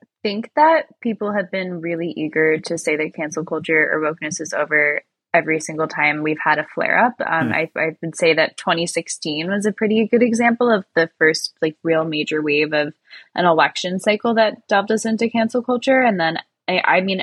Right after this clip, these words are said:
Speaker 1: I myself probably in twenty eighteen would have been like, "Oh yeah, that was kind of a weird little blip that we had." And then twenty twenty happened, and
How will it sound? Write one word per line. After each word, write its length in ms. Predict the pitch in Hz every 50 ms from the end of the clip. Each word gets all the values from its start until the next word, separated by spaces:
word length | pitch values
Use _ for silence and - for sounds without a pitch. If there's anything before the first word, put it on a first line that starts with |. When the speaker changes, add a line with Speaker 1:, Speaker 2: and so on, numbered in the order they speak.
| -
Speaker 1:
I 180 | - 165 190 190 - -
myself 360 | 220 220 226 220 - 285 294 -
probably 360 | - 214 196 180 190 180 170
in 100 | 165 175 175
twenty 320 | - - 175 160 - 160
eighteen 300 | 160 - - 175 160 156
would 100 | 156 156
have 80 | 165 175
been 120 | 156 160
like, 140 | 156 160 -
"Oh 120 | - 247 269
yeah, 160 | 269 254 226
that 100 | 208 190
was 120 | 202 -
kind 140 | - 294 285 247
of 60 | 214
a 40 | 175
weird 320 | 147 143 147 143 143 143 147
little 280 | - 151 143 139 143 - _ _ _ _ _ _ _ _ _ -
blip 240 | 170 151 127 - - _
that 120 | - 160 -
we 120 | - 165
had." 380 | 156 151 143 139 143 156 180 196 -
And 180 | - - 175 175
then 360 | 170 165 165 165 165 165 - _ _
twenty 320 | - - - 160 170 185
twenty 240 | 185 - 139 143 170
happened, 540 | 190 180 165 180 - 214 226 240 254 247 196
and 340 | 156 147 147 147 147 160